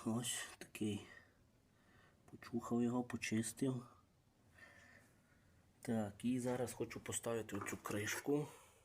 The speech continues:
Та рішив я отаку цельну прокладку зробити. Тут така і стояла вже.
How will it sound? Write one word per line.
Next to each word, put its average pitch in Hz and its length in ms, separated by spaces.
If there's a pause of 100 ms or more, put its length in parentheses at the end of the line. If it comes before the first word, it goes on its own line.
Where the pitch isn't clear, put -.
(1300)
Та - 120
рішив 135 300
я 127 60
отаку 113 360
цельну 98 460
прокладку 92 640
зробити. 95 520
Тут - 220
така 107 260
і 101 60
стояла 107 560
вже. 139 320